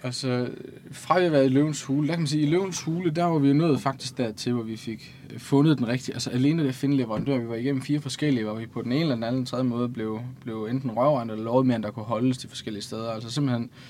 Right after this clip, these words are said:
ved at blive snydt og få stjålet ideen og alle mulige ting. Øh, jeg var også i retssag med en af dem, der, en af vores leverandører, der havde estimeret en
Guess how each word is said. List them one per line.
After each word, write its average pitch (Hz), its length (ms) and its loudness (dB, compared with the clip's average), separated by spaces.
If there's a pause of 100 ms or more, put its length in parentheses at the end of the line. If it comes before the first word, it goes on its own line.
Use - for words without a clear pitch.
(200)
ved 131 160 4
at 120 60 4
blive 107 120 -6
snydt 143 340 0
og - 60 -16
få 107 160 -12
stjålet 135 400 4
ideen 110 400 2
og 73 160 -12
alle 165 180 4
mulige 117 280 0
ting. 113 380 -6
Øh, 104 560 -6 (140)
jeg - 20 -4
var 120 60 -2
også 123 320 -2
i 127 60 -6 (140)
retssag 127 440 2
med 117 140 -4
en 110 80 -4
af 117 140 -2
dem, 120 160 -2
der, 107 160 -2 (560)
en 127 100 2
af 110 40 -2
vores 113 140 -6
leverandører, 120 340 0
der 110 80 -8
havde 110 100 -2
estimeret 127 380 4
en 107 120 -2